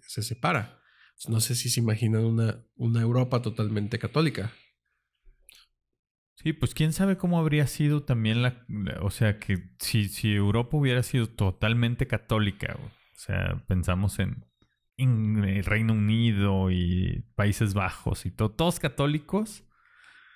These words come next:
Speaker 2: pues a lo mejor también América hubiera sido todo católico, güey.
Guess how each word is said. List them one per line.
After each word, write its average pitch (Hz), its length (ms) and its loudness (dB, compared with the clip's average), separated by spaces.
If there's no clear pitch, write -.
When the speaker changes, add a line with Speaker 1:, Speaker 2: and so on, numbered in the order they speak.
Speaker 2:
pues 120 200 -2
a 110 40 4
lo 104 80 4
mejor 101 280 0
también 143 260 2
América 120 420 0
hubiera 98 240 2
sido 98 200 0
todo - 160 -2
católico, - 640 -2
güey. - 240 -10